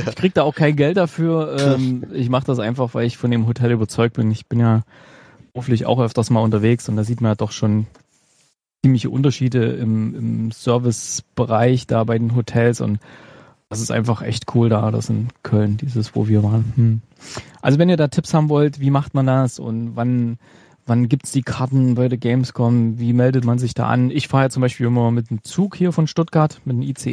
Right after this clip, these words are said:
Speaker 1: E. Wenn man da neunzig Tage vorher, äh, vor dem, äh, Termin bucht, kann man das wirklich sehr, sehr günstig bekommen, je nachdem, wenn man zeitlich flexibel ist, ne?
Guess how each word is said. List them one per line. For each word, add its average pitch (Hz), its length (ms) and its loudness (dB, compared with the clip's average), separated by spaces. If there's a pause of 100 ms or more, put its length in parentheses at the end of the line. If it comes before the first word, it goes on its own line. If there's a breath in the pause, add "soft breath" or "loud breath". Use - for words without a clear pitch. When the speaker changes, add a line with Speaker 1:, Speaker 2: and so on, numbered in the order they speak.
(120)
Speaker 1:
E. 165 60 4 (640 soft breath)
Wenn 123 120 2
man 123 140 4
da 113 200 2
neunzig 127 440 2
Tage 139 300 -2
vorher, 175 760 -2 (340)
äh, 123 180 -2
vor 139 260 -2
dem, 135 360 0 (460)
äh, 120 440 -2 (140)
Termin 139 440 4
bucht, 160 440 0 (640)
kann 135 100 -4
man 135 80 -4
das 127 140 -4
wirklich 135 240 -2
sehr, 135 240 0
sehr 135 100 2
günstig 123 380 -2
bekommen, 117 420 0
je 110 100 2
nachdem, 120 380 2
wenn 113 100 0
man 113 120 0
zeitlich 135 400 -2
flexibel 117 420 -4
ist, - 180 -12
ne? 117 160 -2